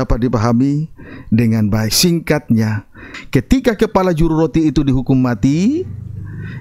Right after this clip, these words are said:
itu merupakan tanda kematian dari Tuhan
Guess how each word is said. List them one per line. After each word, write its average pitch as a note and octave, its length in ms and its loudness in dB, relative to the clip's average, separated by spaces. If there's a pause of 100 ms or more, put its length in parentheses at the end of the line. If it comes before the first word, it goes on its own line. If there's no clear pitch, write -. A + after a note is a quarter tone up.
(120)
itu D3+ 240 2
merupakan C3+ 640 0 (160)
tanda B2+ 720 2 (160)
kematian C#3+ 800 2 (800)
dari A#2+ 320 2
Tuhan A2+ 400 2